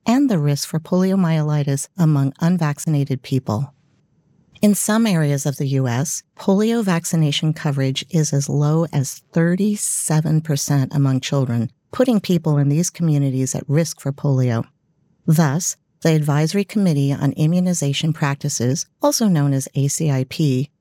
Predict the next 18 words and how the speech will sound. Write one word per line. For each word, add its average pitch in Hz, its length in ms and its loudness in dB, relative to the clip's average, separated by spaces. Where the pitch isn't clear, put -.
re-examined 165 1000 0
U 175 320 2
S 190 180 -2
polio 156 480 0
vaccination 143 680 0
recommendations 135 760 0
for - 160 -4
adults. 127 560 -2
The 226 100 4
second 269 420 -2
report 170 400 0
describes 156 580 -2
these 139 240 0
updated 170 500 0
C 156 180 0
D 151 160 0
C 147 180 -2
recommendations. 127 960 -2